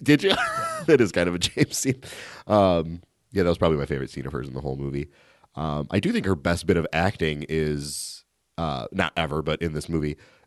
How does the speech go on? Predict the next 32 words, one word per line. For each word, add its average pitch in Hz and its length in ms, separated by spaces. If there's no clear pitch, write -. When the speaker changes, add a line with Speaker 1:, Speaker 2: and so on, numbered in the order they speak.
Speaker 1:
is 82 500
when 80 320
the 78 80
father 80 500
comes 78 340
to 76 100
visit 78 260
her, 101 240
and 82 140
he 82 80
Speaker 2:
Yeah. 117 100
Speaker 1:
tells 92 400
her 80 420
that 80 280
the - 80
daughter 76 420
wanted 71 340
to 71 60
come 67 200
live 87 140
with 78 140
him, 65 220
and 73 120
she 78 200
just - 420
says, 76 200
"I 78 120
don't 73 160
believe 67 320
you." - 260
Speaker 2:
Mm-hmm. 113 480
Speaker 1:
Um, 73 520